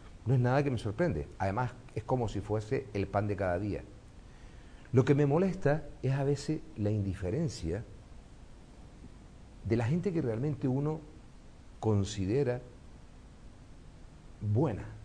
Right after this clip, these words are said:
que llevan un trasfondo, una calidad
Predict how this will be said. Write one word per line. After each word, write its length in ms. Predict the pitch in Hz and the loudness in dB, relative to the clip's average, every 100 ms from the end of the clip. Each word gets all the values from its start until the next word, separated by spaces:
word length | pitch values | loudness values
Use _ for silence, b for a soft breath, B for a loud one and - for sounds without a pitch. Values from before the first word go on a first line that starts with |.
| - - - - - - - - - - - - - - - - - | -16 -16 -18 -18 -18 -18 -18 -18 -18 -18 -18 -18 -20 -20 -20 -18 -2
que 160 | 113 | 2
llevan 340 | 101 143 131 117 | 4 6 6 4
un 140 | 120 | 2
trasfondo, 580 | - - - 120 98 78 76 - - | 0 -4 0 0 2 -4 -6 -14 -8
una 200 | 110 120 | -2 -2
calidad 540 | 113 101 92 90 95 | 0 0 2 0 -2